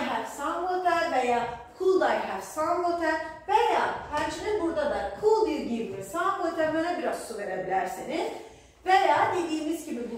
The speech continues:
would like ifadəsi, istəyərdim, istəmək ifadəsi. Necə deyirik? "Would you like some water?" Biraz su istəyərdiniz.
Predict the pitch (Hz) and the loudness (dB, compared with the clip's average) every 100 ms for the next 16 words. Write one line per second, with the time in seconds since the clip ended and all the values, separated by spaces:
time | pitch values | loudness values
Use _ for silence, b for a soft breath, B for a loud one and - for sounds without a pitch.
0 | 233 269 269 254 247 220 233 226 220 208 | -8 -8 -6 0 2 2 0 -4 -2 0
1 | 208 208 - 370 - - - 262 269 285 | 0 -4 -2 -4 -4 -8 -10 -4 0 4
2 | 277 277 247 226 - - - - 285 277 | 4 4 2 -2 -2 -8 -10 -2 2 2
3 | 269 - - - 233 220 202 196 - 277 | 2 0 -2 -4 0 0 0 -4 -6 -4
4 | 370 453 B B 311 330 349 359 359 359 | -2 -2 B B -4 0 2 2 4 4
5 | 392 480 - - - 349 359 269 226 240 | 6 4 4 -4 -6 -2 0 0 0 4
6 | 359 - - 302 302 - 233 226 - - | 4 2 -2 -2 -2 -2 -4 -6 -8 -12
7 | - - 415 - - 277 - - 262 254 | -14 -4 0 0 0 -6 -8 -8 2 4
8 | 233 226 214 220 262 | 4 2 -4 -4 -4